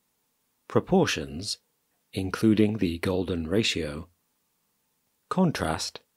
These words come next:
statics, dynamics, movement, rhythm, pattern, subordination, influence, links,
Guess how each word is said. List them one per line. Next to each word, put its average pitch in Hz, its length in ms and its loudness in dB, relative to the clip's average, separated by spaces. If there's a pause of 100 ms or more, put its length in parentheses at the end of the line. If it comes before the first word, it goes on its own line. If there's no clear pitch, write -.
(800)
statics, - 840 -4 (960)
dynamics, 95 840 0 (920)
movement, 98 720 0 (920)
rhythm, 92 540 -2 (1000)
pattern, 85 580 -2 (880)
subordination, 98 1080 2 (920)
influence, 85 800 0 (800)
links, 131 600 2